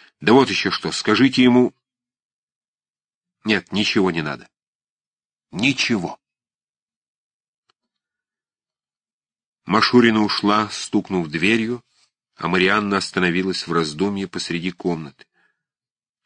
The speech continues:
«Что это такое?» промолвила она наконец. «Ведь эта женщина больше его любит, чем я его люблю. И что значит её намёки? И отчего Соломин вдруг ушёл и не возвращается?»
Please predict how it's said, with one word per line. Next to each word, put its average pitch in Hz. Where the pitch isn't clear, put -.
«Что -
это 131
такое?» 107
промолвила 85
она 85
наконец. 87
«Ведь 104
эта 131
женщина 131
больше 120
его 135
любит, 131
чем 131
я 127
его 92
люблю. 90
И -
что 131
значит 127
её 127
намёки? 131
И 95
отчего 127
Соломин 143
вдруг 127
ушёл 131
и 113
не 113
возвращается?» 107